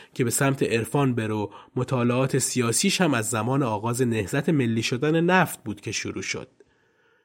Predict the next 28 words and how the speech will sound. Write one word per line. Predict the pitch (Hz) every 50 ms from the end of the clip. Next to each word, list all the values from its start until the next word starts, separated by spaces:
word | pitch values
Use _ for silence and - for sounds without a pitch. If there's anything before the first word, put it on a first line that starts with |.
| _
در | - 110 113 110
آخر | 107 - - 175 185
هم | 185 185 190 185 - - - - - - -
شیفتگیش | - - - 156 156 - - - 151 156 170 226 220 -
به | - 131 107 110
ادبیات | 117 117 113 113 117 131 156 170 -
و | 160
شعر | - - 180 196 214 220
بود | 190 214 226 220 - - - - - - -
که | - -
این | - 208 226 220
چهار | 220 - 190 165 156 170 160 147
علاقهٔ | - 147 156 151 151 156 170 226 233 220
مطالعاتی | 175 139 131 - 147 120 117 113 110 107 107 - 139 156
اون | 165 180 170 147
رو | 139 135
به | 120 101
هم | - 104 110 113
گره | 110 107 104 101 113 120 - -
می‌زد، | 104 95 95 - 101 - - _ _ - _ _ _ _ _ _ _ _ _ _ _ -
طوری | - 143 147 165 190 190 190 - - - _
که | - 123
گاهی | 117 - 131 131 123 139
با | 131 113 101
هم | 104 123 135
تداخل | - - 107 110 113 104 95 - - 113
پیدا | 101 - - 107 104 101 95
می‌کرد. | 101 101 - - - - - -